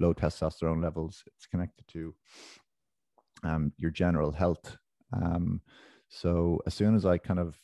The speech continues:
um, uh, and again, this is going back to getting my bloods done regularly. I can,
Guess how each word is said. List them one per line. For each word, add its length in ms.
um, 240
uh, 60
and 180
again, 240
this 80
is 60
going 120
back 180
to 80
getting 180
my 80
bloods 340
done 180
regularly. 520
I 80
can, 280